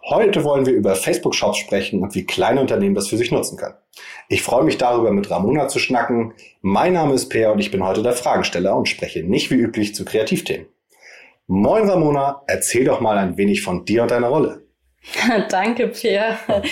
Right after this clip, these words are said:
Speaker 2: Schön, dass ich heute bei dir zu Gast sein darf. Ähm, ihr kennt mich vielleicht noch aus der zweiten Folge, äh, von Die Facebook-Marketing-Experten. Da war ich in der Interviewerrolle.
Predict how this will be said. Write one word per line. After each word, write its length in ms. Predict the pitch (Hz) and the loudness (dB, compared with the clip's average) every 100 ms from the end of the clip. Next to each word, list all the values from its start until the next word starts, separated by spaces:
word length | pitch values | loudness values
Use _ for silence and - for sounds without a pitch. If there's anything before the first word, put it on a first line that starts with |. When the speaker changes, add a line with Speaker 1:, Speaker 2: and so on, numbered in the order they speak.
| - - - | -8 -12 -8
Speaker 2:
Schön, 260 | 247 233 | -2 2
dass 120 | 220 | 2
ich 140 | 214 214 | 0 -2
heute 260 | 208 208 | -2 0
bei 180 | 208 196 | 0 -2
dir 220 | 196 220 | 0 -2
zu 200 | 220 196 | -2 -6
Gast 360 | - 196 190 - | -2 0 -2 -2
sein 240 | 190 190 | 0 0
darf. 440 | 190 185 226 - - | 2 0 -2 -4 -4
Ähm, 360 | 208 208 208 202 | -2 0 -2 -4
ihr 160 | - 220 | -4 -4
kennt 240 | 254 247 | -2 -2
mich 360 | 240 240 233 - | 0 -2 -4 -8
vielleicht 320 | 220 220 226 | -4 -2 0
noch 120 | 226 185 | 0 0
aus 160 | 202 | 0
der 140 | 202 202 | -2 -2
zweiten 480 | - 214 254 262 | -2 -2 0 0
Folge, 400 | 262 254 240 240 | 2 2 2 0
äh, 500 | 240 240 233 214 214 | 0 2 2 4 2
von 280 | 214 226 220 | 0 -2 -2
Die 120 | 214 | -2
Facebook-Marketing-Experten. 1800 | 208 220 220 - - 202 208 208 - 214 208 - 196 - 208 196 - 202 | -2 -2 -2 -2 -2 -4 -2 -4 -2 -2 -2 -2 -4 -4 0 0 0 -2
Da 180 | 202 190 | 0 0
war 220 | 190 175 | 0 0
ich 180 | 254 269 | 0 0
in 140 | 240 240 | 0 2
der 200 | 233 233 | 2 2
Interviewerrolle. 960 | 233 226 220 220 208 202 202 202 | 0 0 0 0 0 0 0 0